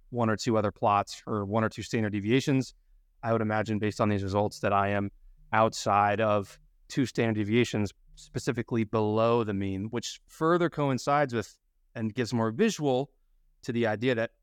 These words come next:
my resting heart rate is really, really low. And now I want to return to the, the newsletter from Trace Minerals, the company that performs the hair tissue mineral analysis, 'cause they have below the parasympathetic mineral pattern,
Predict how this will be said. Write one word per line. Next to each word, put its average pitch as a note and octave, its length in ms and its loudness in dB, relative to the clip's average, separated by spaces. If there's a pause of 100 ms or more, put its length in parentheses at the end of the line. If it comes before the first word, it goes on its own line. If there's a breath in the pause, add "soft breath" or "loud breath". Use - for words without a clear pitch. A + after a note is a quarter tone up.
my C#3+ 240 2
resting F3+ 260 -4
heart E3 160 0
rate B2+ 160 -4 (300)
is C#3+ 200 -2
really, C#3 680 0
really C3 360 0
low. B2+ 300 0 (1600)
And - 80 -2
now G#3+ 160 4
I - 20 2
want G3+ 160 2
to G3+ 40 2
return D#3 340 2
to C3 480 -2 (160)
the, A#2+ 640 -2
the A2+ 120 -2
newsletter B2 520 2
from A#2+ 160 -4
Trace B2 280 -2
Minerals, A2+ 520 0
the G#2+ 300 -2
company A2 460 -2
that A2 240 -6 (640)
performs C3 520 2
the B2 80 -2
hair A2+ 140 -2
tissue A#2+ 260 -2
mineral A2+ 260 2
analysis, A2 380 0
'cause A#2+ 160 -4
they A#2+ 120 -2
have E3 360 -2
below C3+ 380 2
the A2+ 100 -4
parasympathetic B2+ 840 -2
mineral A2+ 280 0
pattern, G#2+ 400 -2